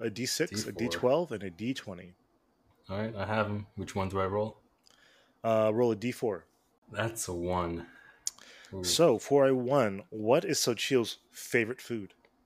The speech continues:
Speaker 2: Well, he loves ice cream.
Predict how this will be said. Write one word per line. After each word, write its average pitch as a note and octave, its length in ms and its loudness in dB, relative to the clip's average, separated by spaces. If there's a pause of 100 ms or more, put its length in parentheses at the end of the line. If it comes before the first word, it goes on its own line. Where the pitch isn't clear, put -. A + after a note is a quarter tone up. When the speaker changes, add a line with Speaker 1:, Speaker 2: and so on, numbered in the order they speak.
(260)
Speaker 2:
Well, A#2 480 4 (960)
he - 180 -2
loves C#3+ 300 4
ice A2 240 0
cream. E2+ 300 -6